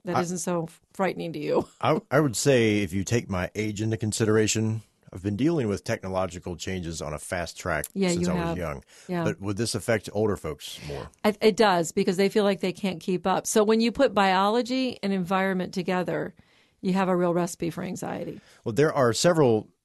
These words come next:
Speaker 2: types of anxiety. Let's, uh, let's begin with a few of those.
Speaker 1: So I'm just gonna make a few distinctions as we're talking about this. Some people struggle with something called generalized anxiety.
Speaker 2: Mm-hmm.
Speaker 1: It's actually called G A D, generalized anxiety disorder. And this is just this sense of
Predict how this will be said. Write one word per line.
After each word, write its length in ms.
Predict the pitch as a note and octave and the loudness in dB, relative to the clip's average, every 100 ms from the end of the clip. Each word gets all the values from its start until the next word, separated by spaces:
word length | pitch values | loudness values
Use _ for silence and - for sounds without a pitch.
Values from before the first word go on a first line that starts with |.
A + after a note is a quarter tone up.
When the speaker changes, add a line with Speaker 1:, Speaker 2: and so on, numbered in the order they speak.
| _ | _
Speaker 2:
types 340 | - C3+ A2 | 2 2 2
of 260 | G#2 F2 - | -2 -2 -6
anxiety. 500 | F2 F2 E2+ E2+ E2 | -6 -4 -2 -2 -2
Let's, 260 | F2+ G#2 - | -2 -4 0
uh, 160 | A#2 G2+ | 2 2
let's 160 | G2 A2 | 2 -2
begin 300 | G#2 F#2+ G#2 | -2 2 2
with 140 | F#2 F2 | 2 -2
a 60 | |
few 180 | F2 F2 | -4 -6
of 80 | D2 | -4
those. 320 | A#1+ - - - | -8 -8 -14 -8
Speaker 1:
So 140 | C#4+ | -6
I'm 40 | C#4+ | -2
just 180 | F4 | -2
gonna 140 | F#4+ E4 | -2 2
make 200 | C4+ B3+ | 2 0
a 80 | G3 | -2
few 240 | A3+ A#3 | -2 -2
distinctions 600 | G#3+ - G#3 G3+ B3 G#3 | -2 -2 -4 -2 -4 -4
as 140 | F#3 | -4
we're 100 | F3+ | -6
talking 320 | F3+ F#3+ F#3+ G#3+ | -6 -6 -6 -4
about 220 | G3+ G3+ | -4 -2
this. 160 | G#3+ | -4
Some 160 | - B3 | -2 -4
people 320 | C4 C4 G#3+ | -6 -4 -6
struggle 420 | G3+ G#3+ G3 G#3 | -4 -4 -4 -4
with 120 | G3 F#3 | -6 -6
something 320 | G#3 G3 F#3+ | -6 -6 -6
called 240 | F#3+ E3+ | -6 -8
generalized 720 | - F3 G3+ G#3+ G#3+ G#3+ G#3 | -8 -8 -6 -6 -6 -6 -6
anxiety. 720 | G#3 G#3 G#3 G#3 G#3 A3 A3 - - | -6 -4 -4 -4 -4 -4 -6 -8 -8
Speaker 2:
Mm-hmm. 200 | D#2 E2 | -6 -4
Speaker 1:
It's 100 | G3+ | -6
actually 240 | - G3 | -4 -4
called 260 | G3 F3+ D#3 | -4 -6 -6
G 300 | F3+ G3 - | -6 -6 -4
A 220 | F3+ F#3 | -4 -4
D, 340 | F3 F#3+ G3 | -2 -2 -2
generalized 640 | F3+ F#3+ F3 F#3 F3 F3 F#3 | -4 -6 -4 -4 -4 -6 -6
anxiety 460 | F3+ E3 F3 F3 | -6 -4 -4 -4
disorder. 560 | F3 E3+ - F#3 G3 G#3 - - - | -4 -6 -4 -4 -4 -6 -10 -20 -10
And 160 | - G#3+ | -2 0
this 160 | C#4+ E4 | 0 -4
is 140 | D4 | -4
just 300 | G#3 F#3+ - | -4 -4 -6
this 140 | F#3+ | -8
sense 520 | - - G3+ G#3 G#3+ G3 | -6 -6 -6 -6 -6 -6
of 200 | F3 | -6